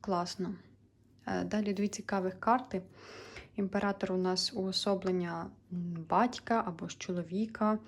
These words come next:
Також, е, ця карта означає зіткнення з законом. Можливо, у вас є якісь судові процеси чи щось таке, от у вас буде зіткнення з законом. І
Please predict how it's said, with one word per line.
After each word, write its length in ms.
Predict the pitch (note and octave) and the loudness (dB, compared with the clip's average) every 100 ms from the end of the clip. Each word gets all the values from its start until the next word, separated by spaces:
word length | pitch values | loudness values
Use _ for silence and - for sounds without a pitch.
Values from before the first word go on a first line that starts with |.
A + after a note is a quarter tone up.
| - - - - | -14 -18 -16 4
Також, 760 | A#3 B3 - A#3 A3 A3+ - - - - - - - | 4 4 2 4 4 2 -8 -14 -18 -20 -20 -16 -4
е, 220 | G3+ F#3+ F#3+ | 0 0 0
ця 120 | A3 | 0
карта 300 | A3 A3 G#3+ | 0 0 0
означає 720 | G3 G3+ G3 A3+ A3 A3+ A3 - - - - - - - | 0 0 -2 0 2 2 -2 -10 -20 -20 -20 -20 -18 -6
зіткнення 800 | F#3+ G#3 A3 - G#3+ G#3+ G#3 G#3 - - _ - | 0 2 0 4 4 6 4 0 -6 -20 _ -10
з 60 | F#3 | -8
законом. 680 | - F#3+ - F3+ D#3+ D#3+ - - - - - - - - - - - | -6 -8 -2 -2 -2 -8 -12 -20 -20 -20 -20 -20 -20 -18 -18 -20 -6
Можливо, 440 | G3+ G3+ G3 G3+ G3 | -2 -2 0 2 2
у 60 | |
вас 360 | G3 G3 G3 - | 4 2 2 0
є 120 | G3+ | 0
якісь 280 | G3 G3 F#3 | 0 -2 -6
судові 360 | - F#3 G3 | -4 -2 0
процеси 960 | G#3+ - G#3 - - F3 E3+ F3 - - - | 0 -2 -4 -4 -4 -2 -2 -4 -8 -12 -10
чи 120 | F#3+ | -8
щось 260 | - F#3+ | -6 -6
таке, 460 | - F#3+ - A3+ B3 - - - - | -8 -10 0 4 4 0 -10 -10 -4
от 200 | F#3+ F#3 | -4 0
у 40 | |
вас 280 | F3+ G#3 A3 - | 4 4 4 -2
буде 260 | F#3 G3 F#3+ | 2 4 4
зіткнення 680 | F#3+ F#3+ - F#3+ F#3 F3+ | 2 -2 0 0 2 0
з 40 | F#3 | 0
законом. 600 | G3 - F#3+ F3+ F3 F3+ - - - - - - - - - | -2 -4 -2 0 -2 -6 -8 -10 -10 -10 -10 -10 -8 -8 0
І 500 | A#3 A#3+ A#3+ A#3+ A#3+ | 4 6 6 6 6